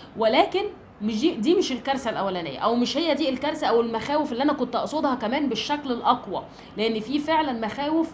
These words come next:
قويه جدًا جدًا هتاثر على العالم او المحيطين بيها. فدي نقطه صعبه قوي،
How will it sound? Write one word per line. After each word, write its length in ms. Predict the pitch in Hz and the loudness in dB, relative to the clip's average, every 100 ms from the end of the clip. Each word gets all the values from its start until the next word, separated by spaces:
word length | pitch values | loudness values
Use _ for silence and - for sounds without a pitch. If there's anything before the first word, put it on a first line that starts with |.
| - | -2
قويه 500 | 233 233 285 294 214 | 0 4 4 4 0
جدًا 340 | 196 294 208 | 0 -4 -4
جدًا 500 | 220 214 247 294 247 | -6 -6 -6 -4 -4
هتاثر 440 | 208 - 294 - 254 | -4 -2 -4 -4 -4
على 320 | 190 277 285 - - - | -2 -2 -2 -6 -12 -6
العالم 400 | 202 151 - - - | -6 -6 -10 -10 2
او 240 | 269 285 | 4 4
المحيطين 920 | 214 226 220 214 240 220 262 285 208 - - - | -2 -4 -4 -4 -4 -6 -2 0 0 -4 -14 -10
بيها. 320 | 202 165 147 151 - - - - - - - - - - - - | -6 -4 -6 -10 -16 -20 -20 -20 -20 -20 -20 -20 -20 -20 -20 -10
فدي 260 | - 226 294 | 0 4 8
نقطه 300 | 311 - 262 | 8 6 0
صعبه 320 | 269 269 240 | 0 0 2
قوي، 220 | 180 165 | 0 -2